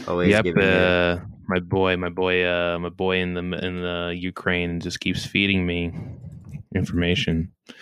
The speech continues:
Speaker 2: Luka is gone, but me, yeah, he's like, yeah, there's a report, there's a article on The Ringer about it.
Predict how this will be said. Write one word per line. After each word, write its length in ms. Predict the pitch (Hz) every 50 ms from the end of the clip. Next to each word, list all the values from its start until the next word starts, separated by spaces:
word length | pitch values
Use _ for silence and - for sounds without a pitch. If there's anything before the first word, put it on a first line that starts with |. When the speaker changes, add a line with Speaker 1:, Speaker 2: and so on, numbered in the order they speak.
| - - - - - - _ _ _ -
Speaker 2:
Luka 240 | 101 107 104 110 107
is 280 | 104 98 - 101 95 98
gone, 300 | 101 98 101 101 101 95
but 120 | 92 -
me, 260 | 90 101 101 92 - -
yeah, 360 | - 82 85 113 131 143 113
he's 200 | 98 113 127 127
like, 180 | 135 104 90 - - -
yeah, 260 | - 113 120 104 95
there's 180 | 92 95 95 98
a 60 | 98
report, 460 | 101 95 98 98 - - 113 104 -
there's 160 | 92 98 92 92
a 440 | 92 92 90 92 92 92 92 87 - - - - -
article 260 | - 110 113 - 107
on 80 | 101 98
The 60 | 90
Ringer 200 | 95 107 113 98
about 240 | 90 85 87 85 85
it. 120 | 90 -